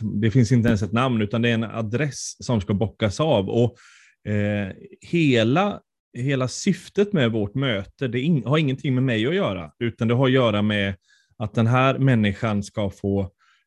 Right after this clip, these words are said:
eh, känna sig duktig, eller att, eh, den känner sig pressad av det här från församling eller från Gud, eller jag vet inte. Men,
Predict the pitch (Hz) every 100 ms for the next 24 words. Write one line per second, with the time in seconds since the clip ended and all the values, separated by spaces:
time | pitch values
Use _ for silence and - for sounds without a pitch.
0 | _ 98 92 98 90 - 117 98 107 98
1 | - - - 175 170 127 120 113 110 -
2 | _ 107 104 101 _ _ _ _ 123 107
3 | 120 107 98 107 98 _ - 120 - 117
4 | 123 123 117 104 98 95 117 101 98 -
5 | 127 120 113 113 110 107 101 107 101 110
6 | 110 104 104 101 101 101 - 135 139 123
7 | 160 139 113 131